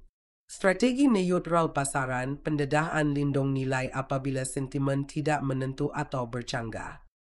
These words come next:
Binciran Azri. Sentimen pasaran adalah salah satu alat yang paling berkuasa yang boleh digunakan oleh pedagang. Ia memberikan cerapan tentang psikologi orang ramai,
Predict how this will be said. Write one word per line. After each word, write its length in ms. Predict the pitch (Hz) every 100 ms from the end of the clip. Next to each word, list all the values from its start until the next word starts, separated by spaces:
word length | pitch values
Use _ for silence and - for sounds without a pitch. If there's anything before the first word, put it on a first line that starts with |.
| _ _
Binciran 560 | 190 226 - 170 151 147
Azri. 480 | 139 120 - - - _ _ _ _
Sentimen 640 | - 226 226 269 277 269
pasaran 640 | 202 180 180 156 151 147
adalah 400 | 147 139 143 139
salah 400 | 143 - 143 143
satu 400 | 143 - 131 151
alat 400 | - 139 139 135 - -
yang 160 | 147 156
paling 320 | 151 139 143
berkuasa 720 | 135 131 143 156 - 147 139
yang 320 | 131 147 180
boleh 240 | 160 143 139
digunakan 560 | 135 127 135 143 139 139
oleh 320 | 123 123 120
pedagang. 720 | 123 120 113 110 90 98 - - _ _ _ _
Ia 160 | 208 254
memberikan 720 | 311 233 180 175 170 170 160
cerapan 480 | - 156 143 143 147
tentang 400 | 143 139 139 139
psikologi 640 | 139 131 147 139 127 139
orang 400 | 127 131 123 120
ramai, 480 | 127 143 135 117 131